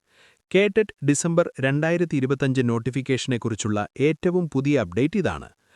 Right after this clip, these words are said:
നോട്ടിഫിക്കേഷൻ ഡൗൺലോഡ് ചെയ്യാനുള്ള ലിങ്ക് താഴെ ഡിസ്ക്രിപ്ഷനിൽ നൽകുന്നുണ്ട്. പരീക്ഷയുമായി ബന്ധപ്പെട്ട കൂടുതൽ വാർത്തകൾക്കായി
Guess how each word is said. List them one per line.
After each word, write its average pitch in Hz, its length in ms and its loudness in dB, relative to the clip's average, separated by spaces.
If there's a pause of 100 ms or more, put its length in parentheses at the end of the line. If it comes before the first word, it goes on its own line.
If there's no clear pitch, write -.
(280)
നോട്ടിഫിക്കേഷൻ 139 760 0
ഡൗൺലോഡ് 139 440 4
ചെയ്യാനുള്ള 123 440 2
ലിങ്ക് 123 400 2 (400)
താഴെ 156 280 2
ഡിസ്ക്രിപ്ഷനിൽ 147 680 0
നൽകുന്നുണ്ട്. 110 520 0 (640)
പരീക്ഷയുമായി 208 600 2
ബന്ധപ്പെട്ട 143 460 0 (120)
കൂടുതൽ 185 420 4
വാർത്തകൾക്കായി 123 720 -2